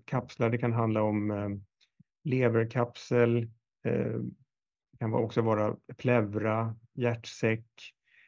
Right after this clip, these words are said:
eh, peritoneat och så vidare. Men man kan också ha en kolikliknande komponent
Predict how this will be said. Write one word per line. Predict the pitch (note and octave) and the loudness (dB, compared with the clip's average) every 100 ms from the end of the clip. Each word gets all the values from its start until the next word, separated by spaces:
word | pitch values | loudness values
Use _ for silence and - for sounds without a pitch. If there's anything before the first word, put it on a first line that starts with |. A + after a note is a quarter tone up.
| _ - - | _ -8 -2
eh, | A#2 - | 0 0
peritoneat | - - A2+ A#2 G2+ G#2+ | -4 0 0 2 0 0
och | - G#2+ - | 0 -2 0
så | A2 | -2
vidare. | G#2+ G#2+ - C3 - _ _ _ _ _ _ _ _ - | 0 0 -2 -4 -8 _ _ _ _ _ _ _ _ -2
Men | B2 | 0
man | B2+ | 4
kan | D3+ | 4
också | D3 C3+ | 4 4
ha | B2 | 2
en | |
kolikliknande | - C#3+ D#3+ C#3+ - E3+ A3+ F3 D3+ | 2 2 2 2 0 -2 2 2 2
komponent | - A#2+ - G2 - | 0 -4 -4 -4 -6